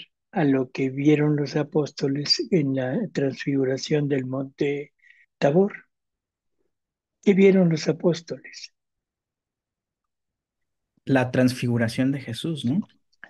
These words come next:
Speaker 1: Sí, pero ¿qué fue lo, cómo, cómo se manifiesta aquello? ¿Qué nos dice el, el Evangelio?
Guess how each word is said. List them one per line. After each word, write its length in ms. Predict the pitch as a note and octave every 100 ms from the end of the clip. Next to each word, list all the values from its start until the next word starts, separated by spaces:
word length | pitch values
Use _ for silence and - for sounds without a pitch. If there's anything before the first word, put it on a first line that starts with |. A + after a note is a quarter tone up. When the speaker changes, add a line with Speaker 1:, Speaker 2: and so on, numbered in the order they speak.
| _ _ _
Speaker 1:
Sí, 220 | - C3
pero 640 | - B2 B2 A#2+ B2+ - -
¿qué 160 | - C#3
fue 240 | - C#3
lo, 320 | C#3 C#3 G#3 -
cómo, 560 | - D3 D3+ D3 D3+ -
cómo 300 | E3 D#3+ E3
se 160 | -
manifiesta 720 | D3 C#3+ C3+ B2 D3 D3 - C#3+
aquello? 460 | - D#3+ D3+ C3 - _ _ _ _ _ _ _ _ _ _ -
¿Qué 120 | -
nos 220 | G#3 G3+ E3+
dice 400 | F3+ E3 F3 D3+
el, 180 | D#3 -
el 180 | E3+ D3
Evangelio? 800 | C#3+ C3+ C3+ D#3+ D3+ C3 B2+